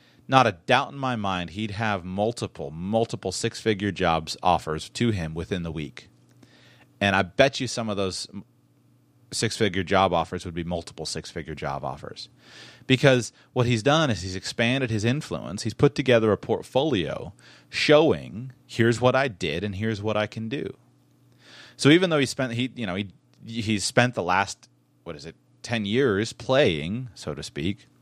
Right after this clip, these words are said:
he's actually built a portfolio and built an incredible base that if he wanted a job, I mean, I guarantee you he could have a job offer for multiple six figures within a week.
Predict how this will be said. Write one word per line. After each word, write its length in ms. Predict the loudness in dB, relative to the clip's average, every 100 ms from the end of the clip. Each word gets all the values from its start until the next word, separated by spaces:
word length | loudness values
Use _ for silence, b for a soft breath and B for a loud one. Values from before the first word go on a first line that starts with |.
| b b b b b b b b b b _ 0
he's 160 | 6
actually 300 | 6 4 -2
built 180 | -4 -6
a 60 | -8
portfolio 600 | -10 -8 -4 -2 -2 -4
and 140 | -6
built 340 | -2 -2 -4 -20 _
an 100 | -6
incredible 540 | -6 -2 0 2 0 -4
base 480 | 0 0 0 -6 -6
that 160 | -4
if 120 | -4
he 140 | -2 0
wanted 280 | 2 4 2
a 80 |
job, 500 | 0 2 4 2 -2 -14 B B B B _ -2
I 80 |
mean, 260 | 0 0 0
I 60 | -4
guarantee 460 | 0 2 2 -2 -4
you 360 | -2 -4 -8 -10
he 220 | -6 -4
could 100 | 0
have 160 | 2 0
a 60 |
job 280 | 2 2 2
offer 220 | 0 -4
for 140 | -10 -8
multiple 400 | -8 -8 -8 -6
six 240 | -6 -6
figures 380 | -4 -4 -6 -10
within 200 | -12 -12
a 60 | -10
week. 320 | -12 -14